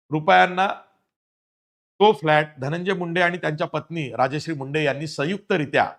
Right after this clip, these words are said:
विकत घेतलेला आहे. त्यामध्ये दहा कोटीची रक्कम किंवा खर्च आपण केलाय असं धनंजय मुंडेंनी निवडणूक प्रतिज्ञापत्रात नमूद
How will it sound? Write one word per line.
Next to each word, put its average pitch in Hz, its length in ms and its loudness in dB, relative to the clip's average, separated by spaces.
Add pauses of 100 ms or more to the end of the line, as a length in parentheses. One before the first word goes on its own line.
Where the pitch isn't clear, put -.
(1000)
विकत 139 260 0
घेतलेला 143 420 0
आहे. 147 300 4 (340)
त्यामध्ये 143 540 2 (560)
दहा 185 220 4
कोटीची 180 420 -4
रक्कम 156 440 -4
किंवा 151 300 -6
खर्च 147 320 -6
आपण 185 400 4
केलाय 135 340 0 (260)
असं 131 320 -2
धनंजय 143 320 -4
मुंडेंनी 135 500 -6 (300)
निवडणूक 139 400 -4
प्रतिज्ञापत्रात 135 680 -4 (100)
नमूद 143 440 -2